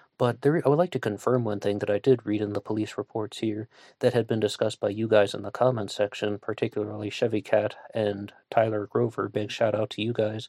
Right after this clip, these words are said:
pointing out that when David Faraday was found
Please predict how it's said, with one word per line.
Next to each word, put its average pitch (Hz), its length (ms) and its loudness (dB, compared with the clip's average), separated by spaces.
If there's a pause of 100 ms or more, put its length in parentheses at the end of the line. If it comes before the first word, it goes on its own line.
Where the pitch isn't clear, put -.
(460)
pointing 170 320 0
out 127 200 0
that 113 240 0 (180)
when 127 220 2
David 196 340 4
Faraday 120 420 0
was 110 160 -6
found 107 380 0